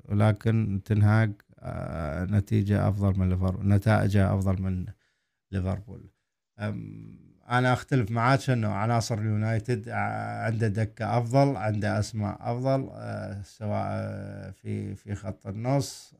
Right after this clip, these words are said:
أو يمكن خط الدفاع فقط. فان دايك يمكن عندك، أنت على هذا الموسم إلا حتى الأظهرة يعني ج-، سيئين عندنا إحنا.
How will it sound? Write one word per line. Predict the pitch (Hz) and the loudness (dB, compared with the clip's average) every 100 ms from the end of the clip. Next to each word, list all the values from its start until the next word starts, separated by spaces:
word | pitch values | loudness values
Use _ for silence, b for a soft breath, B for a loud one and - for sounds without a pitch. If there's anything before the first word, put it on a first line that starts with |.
| 98 | -12
أو | 104 101 | -10 -10
يمكن | 104 107 107 - 101 | -12 -8 -8 -6 -6
خط | 120 110 - | -6 -6 -6
الدفاع | 104 107 123 113 | -4 -4 0 0
فقط. | 101 110 - 107 | 0 -4 -6 -8
فان | 101 110 107 | -2 -2 0
دايك | 113 110 104 | 0 -2 -4
يمكن | 104 - | -14 -14
عندك، | 98 104 110 123 - _ _ _ _ | -12 -12 -8 -8 -10 _ _ _ _
أنت | 104 98 | -2 0
على | 120 107 110 120 | 2 2 2 4
هذا | 113 120 117 | 4 4 0
الموسم | 123 127 - 139 135 | 0 0 0 -2 0
إلا | 135 135 135 127 117 | 0 2 2 0 -2
حتى | 139 143 156 | -2 2 2
الأظهرة | 135 135 131 127 123 113 | 2 2 2 2 2 2
يعني | 113 110 101 107 107 | -2 -2 -2 -2 -4
ج-، | 113 107 | -6 -8
سيئين | 117 117 113 117 117 98 | -4 -2 -2 -2 0 -2
عندنا | 95 90 87 | -4 -6 -10
إحنا. | 87 90 | -12 -16